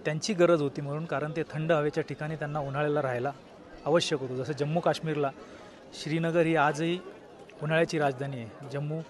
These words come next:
पावसाळ्यात किंवा, अ, हिवाळ्यात आपण राजधानी करतो, तशा पद्धतीच्या सगळ्या गोष्टी आपण करतो.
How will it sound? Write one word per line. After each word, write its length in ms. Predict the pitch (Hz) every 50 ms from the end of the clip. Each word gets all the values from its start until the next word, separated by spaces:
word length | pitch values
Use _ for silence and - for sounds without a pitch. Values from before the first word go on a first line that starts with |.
| -
पावसाळ्यात 380 | 151 143 143 - 165 156 160 156 - - - - - - - - - - - - - - - - - -
किंवा, 260 | 151 151 156 160 156 143 - - - - - - - - - - - - - - - - - - - - - -
अ, 40 | 147 139 131 104
हिवाळ्यात 460 | 110 147 156 165 170 170 165 - -
आपण 240 | 151 - - 156 147 131 - - - - - - 151
राजधानी 400 | 139 143 143 127 147 147 147 143
करतो, 360 | - 143 123 113 - 120 117 - - - - - - - - - - - - - - -
तशा 180 | 160 147 - 214
पद्धतीच्या 560 | 202 202 190 165 196 196 196 202 190 - 214
सगळ्या 380 | - - 170 151 156 151 151 147
गोष्टी 360 | 139 135 131 - - 160 151 135 - - - - - - - -
आपण 220 | 147 - 160 156
करतो. 380 | 131 151 139 - - 131 139